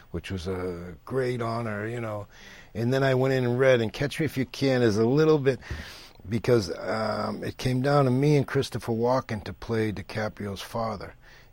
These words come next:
And I gotta say, he made a beautiful choice 'cause Christopher Walken was great in it. So two weeks into filming, he said, "Look, and I want that guy in the movie somewhere." And, uh, I come in and did a piece in this motel owner, but,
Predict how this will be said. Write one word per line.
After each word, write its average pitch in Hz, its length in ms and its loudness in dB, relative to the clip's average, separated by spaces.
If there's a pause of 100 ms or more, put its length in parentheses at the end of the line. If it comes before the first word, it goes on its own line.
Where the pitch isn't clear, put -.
And 101 560 -2
I 104 140 2
gotta 117 240 6
say, 120 300 6
he 104 100 4
made 107 240 2
a 104 60 0
beautiful 101 480 0
choice 107 360 -4
'cause 95 220 -10
Christopher 95 400 -10
Walken 101 300 -4
was 90 180 -8
great 113 320 0
in 87 80 -8
it. 90 160 -10
So 98 380 -6 (120)
two - 160 2
weeks 147 300 4
into 110 160 0
filming, 127 460 0
he 101 80 -4
said, - 180 -10
"Look, 120 160 -4
and 101 80 -4
I 101 60 -2
want 123 300 -4
that 110 180 -4
guy 110 220 -4
in 104 100 -4
the 98 80 -4
movie 107 340 -2
somewhere." 113 600 -4 (440)
And, 101 280 -6
uh, 95 400 -4
I 98 120 -6
come 113 200 -4
in 113 80 0
and 110 120 -2
did 104 120 0
a 98 40 -4
piece - 480 0 (540)
in 104 140 -8
this 104 200 -8
motel 123 520 2
owner, 110 260 0
but, 95 200 -4